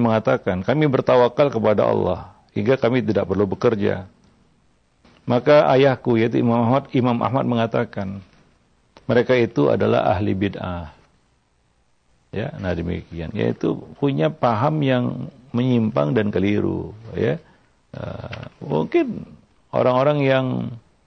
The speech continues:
ya, memahami paham Jabariyah begitu ya. Ya, bahwa kita tinggal jalani aja semua atas kehendak Allah. Mau kafir, mau mukmin, mau baik, mau buruk,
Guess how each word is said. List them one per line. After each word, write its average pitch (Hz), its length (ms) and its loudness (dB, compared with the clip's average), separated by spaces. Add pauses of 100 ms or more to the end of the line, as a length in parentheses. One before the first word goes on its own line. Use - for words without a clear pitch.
(680)
ya, 120 240 -2
memahami 127 720 -2
paham 127 400 2
Jabariyah 113 720 0
begitu 87 480 -10
ya. 117 40 -16 (1300)
Ya, 98 240 -6
bahwa 107 220 0
kita 156 180 0
tinggal 131 220 4
jalani 127 420 4
aja 139 240 4
semua 131 560 2
atas 107 380 -2
kehendak 120 340 2
Allah. 123 300 2
Mau 95 180 0
kafir, 120 480 2
mau 110 220 2
mukmin, 135 500 0
mau 107 220 0
baik, 123 260 6
mau 113 220 0
buruk, 123 400 2